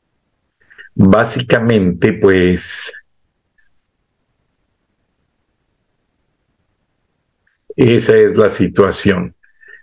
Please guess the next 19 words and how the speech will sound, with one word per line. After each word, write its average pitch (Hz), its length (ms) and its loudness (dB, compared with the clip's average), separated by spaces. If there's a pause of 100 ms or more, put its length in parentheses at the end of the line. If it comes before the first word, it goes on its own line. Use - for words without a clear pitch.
(200)
Ahora, 107 760 2 (480)
eh, 104 280 2
les 104 260 2
voy 135 240 4
a, 147 100 0
pues, - 200 0
sí 135 160 2
encontré 113 920 2 (500)
las 107 420 0
fotos 113 1000 2 (360)
de 101 560 2
mi 101 220 2
tío 120 320 4
abuelo, 120 720 2
el 98 240 4
hermano 110 560 2
de 113 140 4
mi 113 120 2
abuela 110 680 2